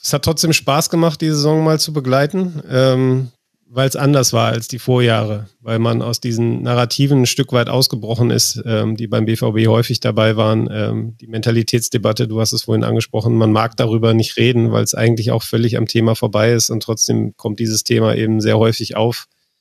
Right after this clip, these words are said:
In dieser Saison dann ausnahmsweise mal nicht, ähm, weil sie da, glaub ich, an den richtigen Stellschrauben gedreht haben. Ähm, es war eine verrückte Saison insgesamt für den Fußball, glaub ich, wenn wir uns überlegen, dass wir eine Winter-W M in Katar hatten,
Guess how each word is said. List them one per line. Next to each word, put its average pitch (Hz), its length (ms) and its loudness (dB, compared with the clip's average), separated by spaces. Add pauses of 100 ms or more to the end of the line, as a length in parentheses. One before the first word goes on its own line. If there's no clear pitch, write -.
(340)
In 127 120 -2
dieser 147 200 4
Saison 139 240 4
dann 131 140 2
ausnahmsweise 123 580 2
mal 113 160 4
nicht, - 400 0
ähm, 110 440 2
weil 113 160 -2
sie 107 100 -2
da, 110 280 2
glaub 110 260 -2
ich, 107 120 -6
an 113 60 -2
den 110 120 0
richtigen 110 320 -4
Stellschrauben 113 580 0
gedreht 110 360 0
haben. 113 280 2 (840)
Ähm, 104 420 2 (960)
es 135 120 0
war 127 60 -4
eine 135 120 2
verrückte 143 400 0
Saison 139 540 2
insgesamt 139 480 0
für 135 100 0
den 123 140 2
Fußball, 139 420 0
glaub 127 260 2
ich, - 280 0
wenn 113 140 2
wir 117 260 0
uns 120 340 -8 (800)
überlegen, 127 600 0 (520)
dass 117 200 -14
wir 123 140 4
eine 113 180 2
Winter-W 120 380 2
M 123 140 2
in 120 100 2
Katar - 480 -6
hatten, 131 300 0